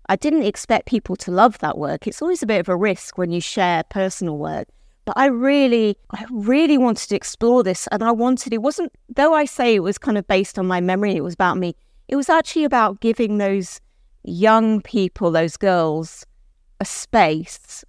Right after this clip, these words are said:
and a platform. And every time it was seen, I would cheer because I would think, "They're being seen, they're being listened to, people aren't ignoring them, they aren't being marginalized." And so I always took it seriously. I was just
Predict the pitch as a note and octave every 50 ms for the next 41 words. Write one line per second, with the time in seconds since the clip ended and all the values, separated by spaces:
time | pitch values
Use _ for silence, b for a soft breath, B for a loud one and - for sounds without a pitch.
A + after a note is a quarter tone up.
0 | _ - G3+ F#3+ G3 F#3+ - - - - G#3+ - - - - _ - G3 F3 E3
1 | D#3+ D#3 D#3 D#3 D#3 - - F#3+ G3 G#3 A3 - C4 B3+ A#3+ - - - A3 G#3+
2 | G#3+ G3+ G3+ G3+ F#3+ F#3 - _ _ _ _ _ - _ - - G3 - - F#3
3 | F#3+ F3 - - - - - - B3+ B3 A3+ G#3 F#3 E3 D#3 D#3+ E3 - - F3+
4 | F#3+ F#3+ F#3 F#3 - - - - - - D4 C4+ A#3+ G3+ F#3 F3 - - G3+ -
5 | G#3 F#3+ F#3 E3+ F3+ _ - G#3 F#3+ F#3+ - _ _ - B3+ C4+ C4 - - C4
6 | C4 C#4+ D#4+ - - - A#3 G#3 F3+ F3 F3+ F#3 A3 B3+ - _ _ _ _ _
7 | - - - A3 A#3 - - B3+ B3 A#3+ A#3 A3+ A3 A3 G#3+ - - - A#3+ G#3
8 | G3+ - - F#3+ F3 E3+ F3+ G3 - - A#3+ A3+ - - C#4 B3 A#3+ A#3 A3+ A3
9 | F#3+ G3 F#3+ - G#3+ G3 F#3+ F#3+ F#3 F#3 F#3 F3+ E3+ F3+ F3+ F#3 F#3+ F#3 F#3 F#3
10 | F#3+ G#3 G#3+ G#3+ - G#3 G3 G3 F#3+ F#3+ G3 G3+ G3+ G3 - - G3 F#3 F3+ F3
11 | F3 F3 F3 F3 F3 E3 - - - G3+ G3 G3 F#3+ - - _ _ _ _ _
12 | _ _ _ _ - - E4 D#4 D#4 D#4 E4 E4 E4+ F4+ E4+ D4+ - - - C#4
13 | - B3+ G#3 - - C4+ C4 C4 B3+ A#3 G#3+ - - - F#3+ F#3 F3 F#3 G#3+ A#3+
14 | B3 - E4+ D#4+ - - -